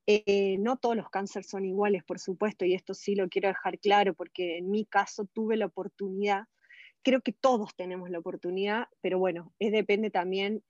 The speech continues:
qué tan temprano, depende de otras cosas también, qué tan temprano, eh, se descubra. En mi caso fui corriendo al médico y, se, y, y eso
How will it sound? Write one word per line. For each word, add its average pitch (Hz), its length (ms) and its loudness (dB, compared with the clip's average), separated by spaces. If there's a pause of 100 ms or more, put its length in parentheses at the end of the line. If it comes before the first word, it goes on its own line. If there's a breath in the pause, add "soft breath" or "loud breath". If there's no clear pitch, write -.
(100)
qué 196 140 2
tan 196 320 2
temprano, 196 760 -2 (120)
depende 208 380 0
de 196 100 4
otras 202 220 -2
cosas 214 360 -6
también, 185 300 -4
qué 196 140 -2
tan 202 220 2
temprano, 190 920 -2
eh, 180 260 -4
se - 160 -4
descubra. 196 600 0
En 185 80 -4
mi 180 120 -6
caso 196 380 0
fui 208 160 -2
corriendo 208 720 -2
al 202 100 -2
médico 202 380 -2
y, - 20 -12
se, - 180 -8 (220)
y, 196 220 -2
y 208 140 4
eso 226 280 -2